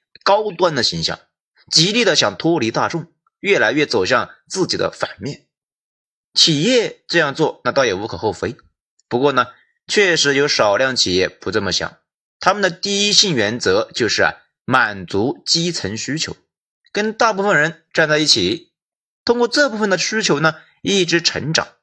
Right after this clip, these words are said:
并且啊，把这个事作为立身之本，毫不动摇。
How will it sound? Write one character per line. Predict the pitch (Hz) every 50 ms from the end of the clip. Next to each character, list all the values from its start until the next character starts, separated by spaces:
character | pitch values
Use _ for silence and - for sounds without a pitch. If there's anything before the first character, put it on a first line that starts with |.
| _ _ _ -
并 | 170 160 147
且 | - 113 98
啊， | 90 80 - - _ _ - - _
把 | - 135
这 | 151 196 240 214
个 | 165
事 | 143 - - 170 151
作 | 131 - 156 123
为 | 110 107 117 117 117 - _ _ _ _ _ -
立 | - 240 226 185 143 120
身 | 107 - 185 185 185 180
之 | - 202 214
本， | 190 - 135 - - - _ _ _ _ _
毫 | - - - 98 101
不 | -
动 | 127 120 107
摇。 | 92 78 71 - _